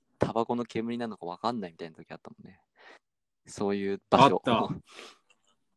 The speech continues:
Speaker 2: うん。だってそれこそ本当に、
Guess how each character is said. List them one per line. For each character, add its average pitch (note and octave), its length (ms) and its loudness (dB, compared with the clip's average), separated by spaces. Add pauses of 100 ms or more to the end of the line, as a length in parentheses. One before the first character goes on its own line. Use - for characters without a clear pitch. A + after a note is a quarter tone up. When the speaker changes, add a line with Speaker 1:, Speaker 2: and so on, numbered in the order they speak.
(800)
Speaker 2:
う A2 100 -2
ん。 A2 340 0 (1200)
だ D#3 80 0
っ C#3 40 0
て - 160 -4
そ F3+ 140 4
れ G#3 80 10
こ A3+ 140 6
そ D3+ 100 -2
本 E3+ 260 -2
当 F#3 160 -2
に、 F3 360 0